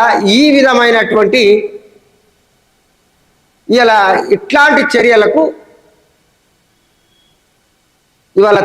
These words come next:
తావు ఇచ్చేటువంటి పరిస్థితి ఏర్పడింది. ఈ విజయలక్ష్మి ఎవరబ్బా ఈమె? అసలు ఈ విజయలక్ష్మి ఎవరు? ఈమెను ఇంతగా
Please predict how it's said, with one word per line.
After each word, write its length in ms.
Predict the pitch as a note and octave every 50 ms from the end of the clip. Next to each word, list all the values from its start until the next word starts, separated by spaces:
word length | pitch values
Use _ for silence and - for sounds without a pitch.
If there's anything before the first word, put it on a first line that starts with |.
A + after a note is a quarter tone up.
| G3+ G#3
తావు 220 | A3+ E3+ G#3 A3+ A3+ A3
ఇచ్చేటువంటి 440 | A3 - G#3+ G3 - C#4 D4+ - - - -
పరిస్థితి 300 | D#3+ D3 C#3+ - F3+ - G#3
ఏర్పడింది. 360 | - - - B2 G#2 - - _ _ _ _ _ _ _ _ _ _ _ _ _ _ _ _ _ _ _ _ _ _ -
ఈ 120 | A3 C4 C4 G#3+ F#3+
విజయలక్ష్మి 600 | F3 G#3 C4+ C#4+ D4 D4 D4 - - D4 D4+ D4+ C#4+
ఎవరబ్బా 400 | C4 C4 C#4 C#4+ C#4 C4 C4 C4 B3+ B3 B3
ఈమె? 220 | A#3+ A#3 A3 G#3 G3+ G3+ G#3 G#3 G#3 - - - - _ _ _ _ _ _ _ _ _ _ _ _ _ _ -
అసలు 220 | F#3+ E3 A3 B3+ B3 A#3
ఈ 20 | G3 D#3+
విజయలక్ష్మి 560 | D#3 D3 G#3+ B3+ C4+ C#4 C4 - - - B3 A#3
ఎవరు? 240 | A3+ A3+ G#3+ G#3+ G#3+ G#3+ - - - - - - - _ _ _ _ _ _ _ _ _ _ _ _ _ _ _ _ _ _ _ _ _ _ _ _ _ _ _ - A3
ఈమెను 240 | B3+ C#4 C#4 C4 A#3 G3+ G3
ఇంతగా 320 | A3 - C#4+ D4 D4 D4